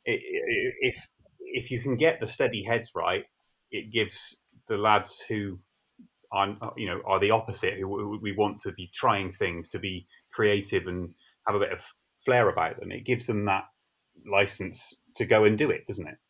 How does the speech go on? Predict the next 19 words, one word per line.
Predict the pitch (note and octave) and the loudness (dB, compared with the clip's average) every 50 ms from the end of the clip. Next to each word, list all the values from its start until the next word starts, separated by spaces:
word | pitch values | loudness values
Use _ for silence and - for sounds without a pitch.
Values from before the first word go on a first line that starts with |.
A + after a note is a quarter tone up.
| - | -8
Um, | G2+ F#2 F2+ F#2 F#2 F#2+ F#2+ - | -6 -4 -4 -4 -4 -6 -6 -6
and | G2+ G2+ G2 F#2 | -6 -6 -6 -6
so | - - A2+ F#2+ F#2+ F#2+ F#2 - _ | -4 0 0 0 0 0 -4 -8 _
that's | - A2+ - - - | -4 -4 -4 -4 -2
where | - G2+ | 0 2
your | G2 F#2 - | 2 2 2
balance | - A2 G#2+ F#2 E2+ G2+ - | 2 0 0 0 -2 -8 -12
comes | - D2+ D2+ D2 | -14 -14 -14 -12
from. | - - E2+ D#2+ D#2+ F2 - _ _ _ _ _ _ _ _ - | -8 -8 -6 -6 -8 -10 -16 _ _ _ _ _ _ _ _ -4
And | G#2 G#2 | 0 2
I, | A2 | 2
I, | - - A2 - - A#2 | 2 2 2 2 4 4
I | A2 | 2
think | - C3+ A#2+ A2+ | 2 2 2 2
I | G2 | 2
was | F#2 E2+ G#2+ | 2 2 0
more | G#2 G2+ F#2+ | 0 0 0
excited | - - - F#2+ F2 F2+ F2+ | 0 0 0 0 0 0 0
about | - F#2+ F2+ F2+ | 0 0 0 0